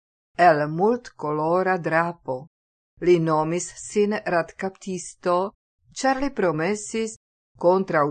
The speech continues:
certa monsumo liberigi la urbon de ĉiuj musoj kaj ratoj.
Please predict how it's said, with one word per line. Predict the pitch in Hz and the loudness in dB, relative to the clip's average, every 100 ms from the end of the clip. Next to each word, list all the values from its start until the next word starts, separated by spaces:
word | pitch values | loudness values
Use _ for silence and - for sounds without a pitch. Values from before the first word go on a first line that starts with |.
| 143 | -4
certa | - 175 202 196 - 202 202 | 0 2 2 -4 -2 0 0
monsumo | 190 156 147 143 - 170 185 185 180 185 - _ _ _ - | -2 -6 -8 -12 -8 -6 -4 -4 -4 -4 -10 _ _ _ -6
liberigi | 165 151 139 151 165 156 156 | -4 -4 -4 -6 -6 -4 -2
la | 131 | -2
urbon | - 156 151 175 185 202 208 - | -4 -8 -6 0 0 0 -4 -8
de | 175 151 | -8 -8
ĉiuj | 139 - 196 190 143 | -10 -6 0 0 0
musoj | 139 135 143 - - 156 175 196 208 _ | -6 -10 -12 -10 -6 -2 0 0 -4 _
kaj | 180 185 | -4 -2
ratoj. | 185 180 156 - 107 | 0 0 0 -10 -16